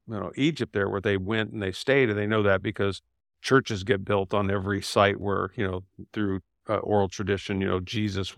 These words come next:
you know, was ever at, or any prophet, you know, or anything of that, uh, that magnitude. But, uh, so that's, you know, when I was looking there, you know, in Cairo, um, but I saw, um, something that was so unique, you know, in Egyptian culture,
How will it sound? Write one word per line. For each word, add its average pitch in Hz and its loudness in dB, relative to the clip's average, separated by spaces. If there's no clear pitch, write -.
you 104 -6
know, 95 -4
was 87 -6
ever 90 0
at, 104 6
or 92 0
any 117 2
prophet, 95 -2
you 110 -6
know, 101 -2
or 95 -2
anything 95 -6
of 95 -6
that, 95 -2
uh, 104 -4
that 107 -4
magnitude. 95 -4
But, 113 2
uh, 98 2
so 120 0
that's, 110 2
you 113 -4
know, 95 -4
when 104 -2
I 90 0
was 95 -8
looking 104 -4
there, 92 0
you 104 -6
know, 90 -4
in 87 -6
Cairo, 113 4
um, 113 0
but 123 4
I 113 6
saw, 160 4
um, 107 -2
something 120 0
that 113 2
was 107 -2
so 156 4
unique, 135 0
you 113 0
know, 107 0
in 104 0
Egyptian 107 -2
culture, 107 -4